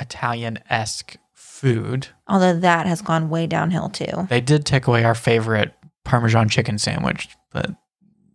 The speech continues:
Speaker 1: we ha-, we're gonna have to file a complaint with Disney to get that back.
Speaker 2: <laughs>
Speaker 1: But, you know, with the references to U Nork, you know, obviously the play on words with New York as well. Like,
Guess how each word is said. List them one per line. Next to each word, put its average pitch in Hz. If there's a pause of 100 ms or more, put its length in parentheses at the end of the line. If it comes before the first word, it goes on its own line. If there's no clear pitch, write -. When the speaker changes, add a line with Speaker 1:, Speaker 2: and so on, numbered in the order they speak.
(200)
Speaker 1:
we 123
ha-, 113
we're 127
gonna 113
have 113
to 110
file 104
a 104
complaint -
with -
Disney 113
to -
get -
that -
back. - (360)
Speaker 2:
<laughs> 302
Speaker 1:
But, 147 (720)
you 160
know, 160
with 170
the 151
references 143 (100)
to 147
U 127
Nork, 120 (1700)
you 131
know, 120
obviously 131
the 120
play 123
on 120
words 117
with 117 (180)
New 139
York 123
as 120
well. 120 (520)
Like, 117